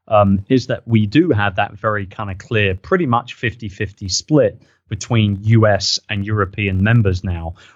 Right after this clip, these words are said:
Whereas when we first opened the doors back in late two thousand fifteen, it was probably about seventy percent U S, thirty percent Europe.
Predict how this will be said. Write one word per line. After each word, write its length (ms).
Whereas 280
when 160
we 80
first 380
opened 320
the 80
doors 400
back 260
in 60
late 320
two 160
thousand 420
fifteen, 680
it 100
was 160
probably 440
about 380
seventy 580
percent 400
U 180
S, 220
thirty 380
percent 440
Europe. 420